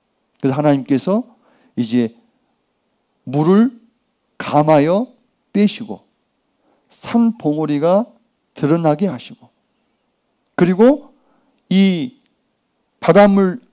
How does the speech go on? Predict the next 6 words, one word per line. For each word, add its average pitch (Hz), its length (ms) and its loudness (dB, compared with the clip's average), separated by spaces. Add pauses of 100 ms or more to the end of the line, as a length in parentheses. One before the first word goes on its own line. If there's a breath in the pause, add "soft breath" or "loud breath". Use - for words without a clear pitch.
아래에 185 680 4 (100)
갇혀 180 560 -4
있었던 151 640 -6 (120)
그 151 460 -4
땅이 208 500 2 (920)
이 170 340 -6